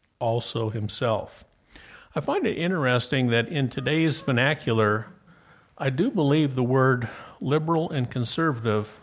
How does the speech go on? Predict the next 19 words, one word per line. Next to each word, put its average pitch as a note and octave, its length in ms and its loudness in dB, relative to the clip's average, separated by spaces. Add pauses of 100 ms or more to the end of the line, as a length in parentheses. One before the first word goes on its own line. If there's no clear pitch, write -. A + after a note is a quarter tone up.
have A#2 160 -6
swapped A#2+ 440 -4
meanings. A2 640 -4 (1400)
Amen? C#3+ 400 -2 (760)
Okay, A#2 300 0
I C3 160 -4
just D3 220 -2
want D#3+ 120 4
to D3+ 120 2
say, - 60 -6 (920)
it's - 160 -2
one G#3 200 6
thing G#3 180 6
to E3+ 80 2
be F3 120 4
liberal E3+ 420 4
with C3 120 0
your E3 180 4
stuff, - 520 -2